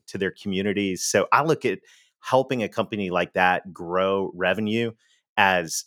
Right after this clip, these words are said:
making an incredible impact, both in the community where they are, the causes they support, the people that work for them. So every day I get up, our team gets up, and it's just so exciting to help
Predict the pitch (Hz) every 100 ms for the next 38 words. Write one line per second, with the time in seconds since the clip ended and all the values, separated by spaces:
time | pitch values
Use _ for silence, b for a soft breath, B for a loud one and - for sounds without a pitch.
0 | - 123 120 120 110 95 85 - - 139
1 | 120 92 90 82 85 78 - - 98 90
2 | 92 85 - 104 107 101 101 87 95 90
3 | 95 113 117 110 87 - - 95 85 85
4 | - 92 - - - 92 90 90 _ _
5 | _ - 98 - 104 107 95 80 92 -
6 | - 98 92 90 87 - 107 95 90 b
7 | b b - 131 123 104 113 110 104 95
8 | 101 110 104 101 98 92 90 - 107 98
9 | 95 - 98 90 90 92 - - - 113
10 | 104 - - 113 110 95 - 101 92 87
11 | - 87 92 90